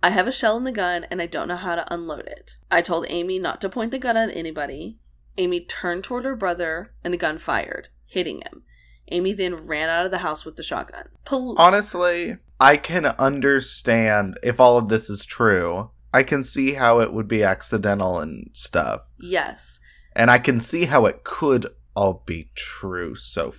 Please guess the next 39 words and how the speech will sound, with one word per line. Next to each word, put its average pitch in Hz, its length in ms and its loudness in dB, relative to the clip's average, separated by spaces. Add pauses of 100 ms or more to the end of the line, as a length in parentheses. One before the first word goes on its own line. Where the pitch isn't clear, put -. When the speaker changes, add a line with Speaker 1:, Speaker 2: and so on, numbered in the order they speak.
(220)
Speaker 2:
far. 62 560 -2 (100)
Speaker 1:
Yes. - 580 -10 (560)
So 202 480 -2
when 202 240 -6
police 208 600 -10 (220)
found 175 300 -2
the 190 80 -6
shotgun, 202 680 -10 (420)
it 214 140 -2
had 349 180 0
a 392 80 2
live 190 360 -2
round 160 320 -4
in 160 160 -6
the 156 80 -8
chamber. - 640 -16 (220)
So 220 500 -2 (360)
this - 460 -4
would 262 240 -6
mean 214 320 -6
that 185 200 -4
Bishop 214 420 -6 (240)
would 196 160 0
have 196 120 -4
had 196 160 -4
to, 180 120 -4
like, 156 220 -4
rack 160 360 -4
the 180 80 -6
side 170 220 -6
of 170 80 -6
the 165 80 -6
weapon 151 500 -6
after 156 380 -8
shooting 214 320 -8
her 226 140 -6
brother 254 520 -8 (220)
to 214 320 -2
simultaneously 185 1080 -4